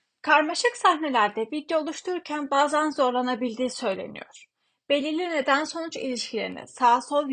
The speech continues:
yön kavramı, uzamsal ayrıntıları karıştırabildiği bilgisine yer veriliyor. Test aşamasında olan Sora'nın güvenlik çalışması için testler ve çalışmalar devam ediliyor.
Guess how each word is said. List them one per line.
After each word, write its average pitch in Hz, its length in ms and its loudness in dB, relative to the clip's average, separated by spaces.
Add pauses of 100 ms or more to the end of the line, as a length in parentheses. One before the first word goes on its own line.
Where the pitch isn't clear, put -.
(100)
yön 254 240 2
kavramı, 214 680 -2
uzamsal 262 680 2
ayrıntıları 254 680 0
karıştırabildiği 233 920 -2
bilgisine 202 460 -8
yer 247 300 2
veriliyor. 196 400 -6 (720)
Test 403 300 0
aşamasında 359 560 0
olan 269 260 6
Sora'nın 254 420 -4 (100)
güvenlik 269 460 -2
çalışması 294 520 -4
için 254 260 -6
testler 277 520 0
ve 247 120 -2
çalışmalar 262 640 -4
devam 226 380 2
ediliyor. - 440 -12